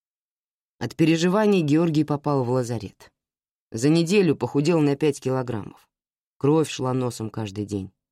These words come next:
И в лазарете он случайно подслушал разговор врача и главной воспитательницы.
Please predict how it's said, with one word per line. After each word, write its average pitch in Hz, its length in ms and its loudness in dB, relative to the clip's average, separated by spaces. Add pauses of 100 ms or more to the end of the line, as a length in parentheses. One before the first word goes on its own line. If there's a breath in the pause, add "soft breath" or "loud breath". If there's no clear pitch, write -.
(540)
И 185 200 4
в 135 80 -2
лазарете 147 840 -2 (300)
он 226 180 0
случайно 208 560 -2
подслушал 165 640 -2
разговор 147 540 0 (140 soft breath)
врача 165 540 -4
и 190 40 -2
главной 175 400 -2
воспитательницы. 120 920 -10